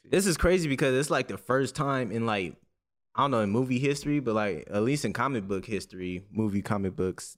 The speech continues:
Speaker 2: that, like, they're gonna merge, like, universes together on, like, the big screen. Like, that's, like, three different generations of Spider-Man fans.
Speaker 1: Four.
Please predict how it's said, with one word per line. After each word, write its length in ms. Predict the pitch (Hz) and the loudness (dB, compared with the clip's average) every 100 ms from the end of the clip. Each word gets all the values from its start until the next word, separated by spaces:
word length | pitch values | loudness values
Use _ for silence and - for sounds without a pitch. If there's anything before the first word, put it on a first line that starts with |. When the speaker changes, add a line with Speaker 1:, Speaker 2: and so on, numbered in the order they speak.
| - | -6
Speaker 2:
that, 160 | 90 | -4
like, 400 | 85 87 85 - - | -2 -2 -4 -6 -4
they're 120 | 117 | -2
gonna 220 | 120 92 | -2 -4
merge, 580 | 80 101 107 101 95 - | -2 0 0 0 -4 -12
like, 160 | 92 80 | -16 -8
universes 560 | 98 110 85 82 - - | -4 -2 -4 -8 -12 -20
together 560 | - - 101 95 80 92 | -20 -16 -14 -14 -18 -20
on, 100 | 92 92 _ | -20 -20 _
like, 160 | 95 | -20
the 60 | _ _ 101 | _ _ -8
big 80 | 104 | -8
screen. 260 | - 85 85 | -8 -20 -20
Like, 140 | - | -6
that's, 220 | - 175 | -2 0
like, 240 | 202 131 - | 2 0 2
three 400 | 156 151 143 131 | 2 4 4 2
different 720 | 110 143 139 127 113 - - | 2 0 2 0 0 -2 -8
generations 600 | 113 131 107 104 135 113 101 | -4 -2 2 2 0 -2 -6
of 140 | 101 | -6
Spider-Man 540 | - 113 135 113 104 | -2 0 2 2 0
fans. 460 | 101 104 87 82 95 | 0 -2 -2 -4 -6
Speaker 1:
Four. 300 | - 117 104 | -4 -4 -6